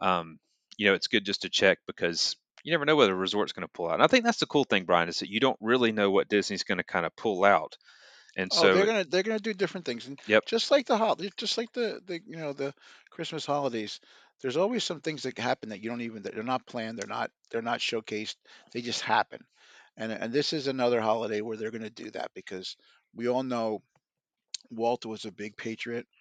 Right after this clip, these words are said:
Speaker 2: and he, he, al-, he really was. It was really important to him, as you could tell from the theming of some of the lands, that he, he really cared about that a lot. So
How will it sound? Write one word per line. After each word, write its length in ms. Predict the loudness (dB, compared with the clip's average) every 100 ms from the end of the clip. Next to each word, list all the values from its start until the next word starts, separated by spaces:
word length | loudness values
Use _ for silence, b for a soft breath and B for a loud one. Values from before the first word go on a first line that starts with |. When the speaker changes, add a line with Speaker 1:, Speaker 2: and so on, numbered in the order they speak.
| _ -12
Speaker 2:
and 280 | -10 -12
he, 200 | -12 -12 -12
he, 160 | -10
al-, 200 | -8 -8
he 140 | -8 -10
really 340 | -6 -4 -4
was. 280 | -4 -6 -8
It 40 |
was 160 | -12 -14
really 380 | -10 -2 0 0
important 360 | -2 -6 -8 -8
to 60 |
him, 140 | -8 -8
as 140 | -8
you 60 | -10
could 140 | -8
tell 160 | -6 -6
from 140 | -8
the 80 | -12
theming 340 | -10 -10 -10
of 60 | -12
some 140 | -14 -12
of 60 |
the 80 | -12
lands, 400 | -8 -6 -6 -8 B B B B B
that 180 | 0 0
he, 200 | -4 -10 b b
he 200 | -8 -2
really 220 | 0 0
cared 300 | -2 -2 0
about 240 | -2 -4
that 160 | -4 -6
a 60 |
lot. 280 | -4 -4 -4
So 380 | -4 2 2